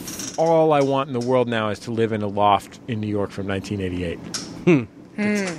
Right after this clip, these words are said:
Speaker 1: all I want in the
Speaker 2: Sure.
Speaker 1: world. And if you got that, if you got that Billy Crystal shit,
Speaker 2: Yeah.
Speaker 1: yeah, put a ski
Speaker 3: Yeah.
Speaker 1: ball in that motherfucker.
Speaker 2: Kid, put a ski ball in.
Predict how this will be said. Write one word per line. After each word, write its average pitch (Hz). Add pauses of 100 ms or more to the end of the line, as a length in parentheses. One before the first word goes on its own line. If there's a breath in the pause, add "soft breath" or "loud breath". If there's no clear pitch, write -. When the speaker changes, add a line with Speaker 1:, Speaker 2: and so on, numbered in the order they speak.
Speaker 1:
all 123
I 113
want 104
in 110
the 104
Speaker 2:
Sure. 120
Speaker 1:
world. 95
And 117 (100)
if 113
you 147
got 151
that, 147
if 131
you 156
got 165
that 156
Billy 147
Crystal 165
shit, 185 (240)
Speaker 2:
Yeah. 107
Speaker 1:
yeah, 90
put 90
a 101
ski -
Speaker 3:
Yeah. 98
Speaker 1:
ball 92
in 90
that 92
motherfucker. 90
Speaker 2:
Kid, 117
put 135
a 104
ski 135
ball 127
in. 123